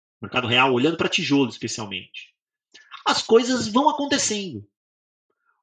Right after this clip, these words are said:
Os shopping centers terminaram dois mil e vinte e dois, no geral, olhando pras carteiras, entregando resultados acima daquilo que fora or-, orçado pro ano. Daquilo que foi orçado pro ano.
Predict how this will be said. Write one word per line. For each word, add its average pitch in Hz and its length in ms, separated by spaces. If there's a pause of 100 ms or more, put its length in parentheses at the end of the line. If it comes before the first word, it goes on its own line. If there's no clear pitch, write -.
Os 190 120
shopping - 600
centers 202 680
terminaram 180 480
dois 180 180
mil 165 140
e 160 40
vinte 151 200
e 135 60
dois, 135 520
no 160 140
geral, 151 420
olhando 143 280
pras - 240
carteiras, 143 760
entregando 170 440
resultados 170 440
acima 175 320
daquilo 190 320
que - 120
fora 196 240
or-, 196 100 (200)
orçado 185 500
pro 117 200
ano. 87 300 (800)
Daquilo 107 280
que - 80
foi 156 180
orçado 196 400
pro 233 160
ano. 156 140